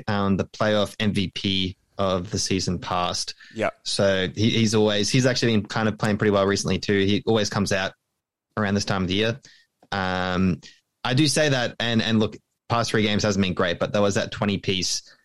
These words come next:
Speaker 1: um, about a week ago,
Speaker 2: Yeah.
Speaker 1: and he, he can put that up.
Speaker 2: He, he, yeah, he'll come in and have these really big games, and then he'll go quiet again. So it is a bit of, uh, pick your poison, but in, in terms of, like, the streaming days, especially on that Thursday, like, it's the only game that's on.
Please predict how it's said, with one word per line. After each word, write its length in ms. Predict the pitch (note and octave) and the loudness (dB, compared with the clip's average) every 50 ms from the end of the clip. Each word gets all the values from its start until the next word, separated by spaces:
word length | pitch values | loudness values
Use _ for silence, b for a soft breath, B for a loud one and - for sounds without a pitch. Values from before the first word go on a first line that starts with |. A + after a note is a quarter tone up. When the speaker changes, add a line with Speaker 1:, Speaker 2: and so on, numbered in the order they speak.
| b b b - | b b b -8
Speaker 1:
um, 300 | - F#2+ F#2 F#2 F#2 D#2 | -4 -4 -2 -2 0 0
about 220 | F#2 F#2 G2 F#2 F#2 | 0 0 0 0 2
a 40 | |
week 220 | F2+ F#2 F2+ - - | 0 0 0 -2 -2
ago, 160 | - F2+ F2 | -2 0 0
Speaker 2:
Yeah. 160 | A2 G#2 G#2 | 2 2 2
Speaker 1:
and 80 | G#2+ G#2 | 2 0
he, 60 | G2+ | 0
he 260 | - - F#2 G#2+ G2+ | -2 -2 0 0 0
can 320 | G#2 - A#2+ A#2 A2+ A2+ G#2+ | 0 -2 -2 2 2 2 2
put 200 | - B2 G#2+ G#2 | 2 -2 -2 0
that 160 | G2 F#2+ F#2 | -2 -2 -2
up. 180 | F2 D#2+ - - _ _ _ _ _ _ _ _ _ _ _ | -2 -4 -6 -10 _ _ _ _ _ _ _ _ _ _ _
Speaker 2:
He, 120 | - C#3 - | -6 -6 -2
he, 220 | C3+ D3+ D#3 D#3 - | 2 4 4 2 4
yeah, 220 | D#3 D#3 C3+ A#2 | 4 4 6 6
he'll 200 | A2 B2+ C#3+ D3+ | 6 6 4 4
come 280 | - - E3 F#3 G3 F#3+ | 4 6 4 4 6 6
in 160 | F3+ F3 E3 | 4 4 4
and 100 | D#3 C#3+ | 4 4
have 160 | C#3+ D3 C3+ | 4 2 4
these 180 | A#2+ C3 B2+ A2+ | 4 2 0 2
really 300 | B2 B2+ D3 D#3 D#3 D3+ | 2 4 4 6 6 6
big 220 | B2+ C#3+ C#3 A#2+ | 6 4 2 4
games, 420 | A2 C3 B2+ B2+ B2+ B2+ B2+ A#2+ A#2 | 6 6 6 6 4 2 0 -2 -4
and 140 | A#2 A#2+ B2 | -2 -2 -2
then 80 | B2 | -4
he'll 180 | A#2 B2 B2 A#2 | -2 -2 -2 0
go 360 | - A#2 A2+ A2+ A2+ A2+ A2+ | 4 4 6 6 6 4 2
quiet 420 | - - - A2+ G#2+ G#2+ G#2+ A2 | -4 -2 2 4 4 4 4 2
again. 340 | A2+ - A#2+ A#2 A#2 A#2+ B2 | 0 0 2 0 2 0 0
So 240 | A#2+ - C#3 B2+ A#2+ | 0 2 4 4 4
it 80 | B2 B2+ | 6 6
is 160 | C#3 C#3+ D#3 | 4 4 4
a 60 | D#3+ | 2
bit 240 | B2+ D3+ D3+ C#3+ C#3+ | 4 6 6 6 8
of, 200 | C#3 C3 A2+ B2+ | 6 4 6 6
uh, 380 | B2 A2+ A2+ G#2+ A2 G#2+ G#2+ - - - _ _ _ _ _ _ _ _ _ _ _ _ _ | 8 8 10 8 8 6 4 2 -2 -12 _ _ _ _ _ _ _ _ _ _ _ _ _
pick 220 | - D#3 C#3+ - - | 0 0 0 2 0
your 80 | C#3+ | -2
poison, 500 | - - B2+ C3 C#3+ D#3 D3 F#3+ F#3+ F3+ | 2 4 6 8 8 6 6 4 2 4
but 300 | C#3+ D3 D3 C#3 C3 - | 6 8 8 8 8 6
in, 220 | E2 G#2 C3+ C3+ B2 | 0 -6 -6 -6 -2
in 160 | - C3+ C3+ | -2 -4 -2
terms 320 | B2 - D3+ D3 D3+ D3 D3+ | 0 0 0 0 2 2 0
of, 100 | C3+ B2 | 2 4
like, 200 | C3 C3 B2 - | 4 2 2 2
the 80 | C3 | -2
streaming 360 | A#2 - - C3+ C3+ C#3+ D3 C3 | -4 -2 -2 0 0 0 2 2
days, 200 | B2+ A2+ A2 B2 | 2 2 0 0
especially 420 | A#2 - - - C#3+ - - C3+ | -2 -2 0 0 0 2 2 0
on 80 | B2+ B2 | 2 2
that 180 | A2+ G2 - | 2 2 0
Thursday, 640 | - - A#2+ A#2 B2 C3+ C3+ B2+ - G#2+ G2+ G#2 A2+ | -2 0 2 4 4 4 4 2 0 -2 0 0 2
like, 200 | A2+ A#2 A2+ A2+ - | 4 4 2 2 0
it's 180 | - C3 - - | -4 -8 -8 -6
the 180 | - C#3 B2+ | -4 -2 0
only 240 | A2+ C#3 C#3 C#3 C3 | 2 2 2 2 0
game 240 | A2+ B2+ A#2+ A#2 A2 | 2 2 0 0 0
that's 180 | G#2 F#2+ - C3+ | -4 -4 0 2
on. 300 | B2 A2+ G#2 G#2 - | 2 2 0 -4 -12